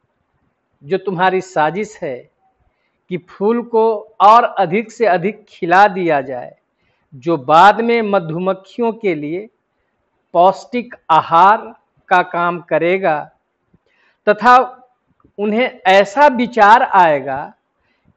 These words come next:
कि यह जो गर्म दिन है शायद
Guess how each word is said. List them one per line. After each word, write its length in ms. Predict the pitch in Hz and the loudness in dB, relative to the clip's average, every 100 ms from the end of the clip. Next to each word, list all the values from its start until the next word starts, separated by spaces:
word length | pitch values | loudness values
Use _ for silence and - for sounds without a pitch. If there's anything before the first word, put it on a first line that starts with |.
| - | -12
कि 80 | 208 | -8
यह 360 | 220 202 220 214 | -4 2 2 2
जो 220 | 208 185 127 127 | 0 0 -2 -2
गर्म 280 | 175 247 262 | 0 2 -2
दिन 340 | 208 220 170 | -2 -4 -4
है 260 | 123 135 131 170 _ _ _ _ _ _ _ _ _ _ _ | -8 -12 -16 _ _ _ _ _ _ _ _ _ _ _ _
शायद 500 | - 208 196 233 233 | -10 0 2 2 -2